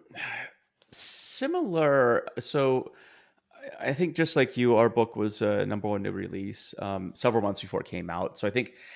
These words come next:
for Matt and me, that put a lot of pressure on us, I would say, early on. I mean, this was, like, several months before it was due out. So I think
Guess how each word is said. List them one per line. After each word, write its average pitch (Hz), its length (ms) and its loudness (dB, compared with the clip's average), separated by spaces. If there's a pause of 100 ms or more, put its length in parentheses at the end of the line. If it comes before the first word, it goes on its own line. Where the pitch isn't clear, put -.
(960)
for 135 180 -2
Matt 127 340 0
and 127 160 -2
me, 113 160 -2
that 110 180 0
put 160 140 -4
a 131 60 -2
lot 110 180 2
of 98 80 -6
pressure 98 420 -2
on 90 180 -4
us, - 180 -10
I - 80 -6
would - 140 -10
say, - 460 -10
early 95 280 -6
on. 92 420 -8
I - 40 -4
mean, 101 220 -6 (100)
this 123 140 -2
was, 107 160 -2
like, 95 120 -2
several 95 320 -2
months 87 200 -8
before 92 200 -8
it - 60 -12
was 82 120 -14
due 85 180 -14
out. - 240 -14
So 90 320 -6
I 82 80 -4
think - 260 -8